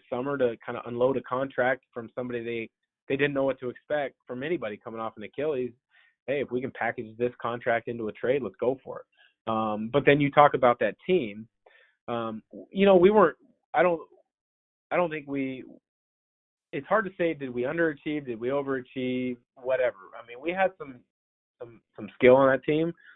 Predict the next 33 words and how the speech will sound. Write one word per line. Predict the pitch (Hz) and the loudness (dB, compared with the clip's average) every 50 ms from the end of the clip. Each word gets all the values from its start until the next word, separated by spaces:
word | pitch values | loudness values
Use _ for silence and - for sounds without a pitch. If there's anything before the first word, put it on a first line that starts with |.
| _ _ _ _ _ - | _ _ _ _ _ -4
Uh, | 107 104 104 104 101 104 101 98 95 _ _ _ - | -2 -2 -2 -2 -4 -4 -6 -8 -10 _ _ _ -4
Paul | - 131 131 139 143 139 | 0 2 2 2 2 0
is | 123 123 120 - 120 | -4 -10 -10 -8 -8
obviously | 123 123 123 123 - - 123 | -8 -8 -10 -14 -14 -12 -12
one | 120 120 117 | -12 -12 -14
of | 113 104 | -14 -10
the | 120 117 | -10 -10
best | 120 - _ | -10 -10 _
players | - 120 117 117 107 113 | -10 -10 -10 -8 -10 -12
I've | 107 110 | -12 -12
ever | 110 104 101 95 _ | -14 -16 -18 -18 _
played | - 110 104 98 | -14 -14 -14 -14
with | 95 113 117 117 _ _ | -12 -12 -12 -12 _ _
or | _ 113 117 110 104 | _ -12 -10 -10 -10
against. | 95 90 101 104 123 139 139 _ _ _ _ _ _ _ _ _ _ _ _ _ _ _ - | -12 -14 -14 -14 -14 -16 -18 _ _ _ _ _ _ _ _ _ _ _ _ _ _ _ -6
Um, | 110 110 107 107 104 101 101 | -4 -4 -4 -4 -6 -6 4
Raef | 113 120 127 127 127 | 6 6 6 6 2
LaFrentz | 117 104 - - 127 123 127 127 127 _ | -4 -10 -6 -4 -2 -2 -2 -2 -4 _
was, | 127 123 113 110 113 110 - - | -12 -12 -10 -12 -14 -18 -14 -12
was | 123 120 107 | -10 -10 -10
a | 107 104 - | -12 -12 -8
solid | - 110 110 117 113 107 92 | -4 -4 -4 -4 -4 -8 -8
player. | _ - 117 117 117 113 | _ -6 -4 -4 -4 -6
Mark | 104 104 98 95 - - | -6 -8 -10 -10 -8 -6
Blunt | 123 127 127 127 - | -4 -4 -4 -4 -6
had | 120 120 117 - - | -8 -10 -10 -10 -14
some | 120 110 - | -18 -18 -18
stretches. | _ - 120 117 120 - - 117 110 107 _ _ _ _ _ _ _ _ _ _ _ | _ -6 -6 -4 -4 -6 -8 -12 -14 -14 _ _ _ _ _ _ _ _ _ _ _
Perkins | 139 135 127 - 139 135 127 | 0 0 0 0 -4 -6 -4
was | 123 123 120 - _ _ | -4 -4 -4 -4 _ _
still | _ 127 123 127 127 | _ -2 0 2 2
a | 123 | 0
young | 117 117 117 120 120 | 0 -4 -6 -8 -10